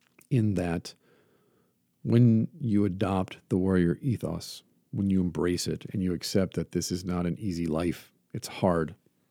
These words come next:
it's often dangerous for those who are law enforcement officers or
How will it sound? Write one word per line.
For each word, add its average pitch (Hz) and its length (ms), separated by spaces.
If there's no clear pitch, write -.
it's - 140
often 82 280
dangerous 87 640
for 87 140
those 90 400
who 101 180
are 98 400
law 82 220
enforcement 82 420
officers - 680
or 104 420